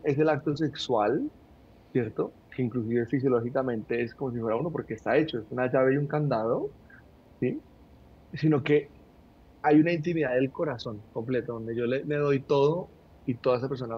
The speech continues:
se da a mí. Y, y el Señor dio esa norma. Por eso los noviazgos, cuando terminan y han tenido relaciones sexuales, es una tragedia. ¿Por qué?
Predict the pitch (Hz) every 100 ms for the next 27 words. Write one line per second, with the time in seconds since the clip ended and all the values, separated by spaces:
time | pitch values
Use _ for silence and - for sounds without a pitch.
0 | 127 - 117 117 - - 160 165 170 160
1 | 143 147 147 175 185 196 226 175 107 -
2 | - - - - - - - 117 120 139
3 | 156 156 127 120 117 113 135 147 - 156
4 | 143 123 113 113 127 131 143 143 151 143
5 | 135 117 139 135 113 110 202 - - -
6 | 160 165 135 127 165 127 107 - - -
7 | - - 120 190 160 113